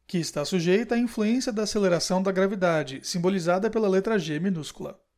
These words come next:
Este fator varia de acordo à latitude e altitude de uma localidade. Além disso, quanto maior for a precisão do equipamento, maior é a percepção da influência no resultado.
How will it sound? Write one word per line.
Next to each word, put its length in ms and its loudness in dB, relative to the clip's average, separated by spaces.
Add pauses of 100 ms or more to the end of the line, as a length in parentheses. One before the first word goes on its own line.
(220)
Este 300 -2
fator 400 2
varia 380 2
de 100 -2
acordo 360 0
à 40 2
latitude 580 -2
e 60 2
altitude 500 -2
de 80 -4
uma 100 2
localidade. 800 -2 (440)
Além 260 2
disso, 440 -4
quanto 280 -2
maior 300 6
for 160 0
a 20 4
precisão 480 -2
do 80 -4
equipamento, 680 0
maior 460 4
é 60 2
a 60 0
percepção 580 -2
da 100 2
influência 540 -2
no 60 2
resultado. 580 -2